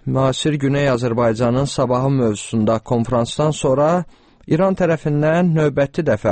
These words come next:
Azərbaycan tərəfə nota verildi və həmin notada bildirilirdi ki, İranın ərazi bütövlüyü və Tehran hakimiyyətinə qarşı fikirlər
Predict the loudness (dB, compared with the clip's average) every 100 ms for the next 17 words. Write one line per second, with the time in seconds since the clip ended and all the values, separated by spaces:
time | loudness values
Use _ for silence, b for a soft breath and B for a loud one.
0 | 0 0 0 0 0 0 0 -2 0 -2
1 | 0 0 0 0 -2 2 0 0 0 0
2 | 0 2 2 0 B B B 0 2 2
3 | 0 0 -2 0 -2 0 0 2 0 -2
4 | -4 0 0 -2 B B B B 0 2
5 | 2 0 2 2 0 -2 -4 -2 0 2
6 | 0 2 0 0 -2 0 0 0 0 -2
7 | -2 0 0 0 -2 -6 -2 0 0